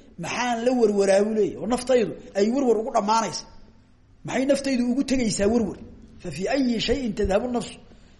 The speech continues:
Falaa tadhhab nafsuka calayhim xasaraat. Yacni, waa murugaha ku dhammaanin weeye, warwarku, ile qofka wuu dhammeeyaa.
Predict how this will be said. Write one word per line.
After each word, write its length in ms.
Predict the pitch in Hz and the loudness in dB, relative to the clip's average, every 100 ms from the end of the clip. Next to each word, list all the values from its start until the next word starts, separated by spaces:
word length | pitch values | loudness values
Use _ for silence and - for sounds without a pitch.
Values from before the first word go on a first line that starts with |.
| - | -12
Falaa 220 | 165 214 | 0 0
tadhhab 240 | 214 214 202 | 2 0 0
nafsuka 280 | 240 185 165 | -2 -2 -2
calayhim 260 | 202 214 | 0 0
xasaraat. 460 | 180 156 170 196 - - - - - _ - - _ _ - | -2 -6 0 0 0 -8 -20 -20 -20 _ -20 -20 _ _ -10
Yacni, 200 | 123 175 | -6 0
waa 160 | 220 190 | 2 2
murugaha 420 | 185 196 226 202 | 2 2 2 2
ku 100 | - - | -4 -4
dhammaanin 540 | 175 180 202 185 185 | -2 0 0 0 -2
weeye, 220 | 180 196 | -4 -4
warwarku, 340 | 202 208 175 170 | -4 -2 -4 -4
ile 100 | 180 | -8
qofka 220 | 214 214 | -8 -8
wuu 160 | 208 185 | -8 -8
dhammeeyaa. 560 | 143 147 143 147 127 | -10 -8 -8 -8 -10